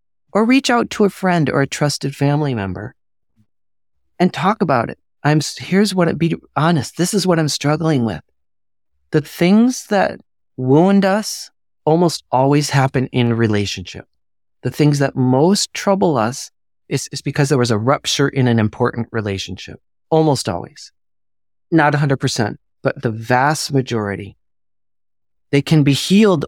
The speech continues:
only in relationship. So meet with someone that you trust. Could be a professional, it could be not. And be honest. Say your truth.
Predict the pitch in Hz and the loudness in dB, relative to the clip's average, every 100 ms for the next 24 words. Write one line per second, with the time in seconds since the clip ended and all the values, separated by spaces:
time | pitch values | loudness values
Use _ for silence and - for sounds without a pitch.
0 | - 131 143 147 151 156 - 135 127 117 | -2 2 4 4 4 2 0 0 0 0
1 | 117 131 143 135 113 110 - _ _ _ | 2 2 0 -4 -6 -10 -16 _ _ _
2 | _ _ _ _ _ _ _ - - 165 | _ _ _ _ _ _ _ -12 -4 -4
3 | - _ - 139 139 165 196 - 165 - | -4 _ -2 4 6 6 4 0 -2 -2
4 | - 131 127 156 240 _ _ _ _ _ | -2 0 0 -2 -6 _ _ _ _ _
5 | _ _ - - 160 131 123 - - - | _ _ -6 -2 -2 -2 -2 -4 -16 -20
6 | _ _ - 147 131 117 120 127 139 - | _ _ -6 -2 0 -2 -2 0 0 0
7 | 190 - - - 123 131 117 143 247 - | -4 -4 -8 -8 -8 -4 -2 -2 -4 -10
8 | _ _ _ _ _ _ _ _ - 139 | _ _ _ _ _ _ _ _ -2 0
9 | 147 139 104 98 - - _ - 139 135 | 2 2 2 -4 -10 -20 _ -6 0 2
10 | 139 - 107 | 2 0 -2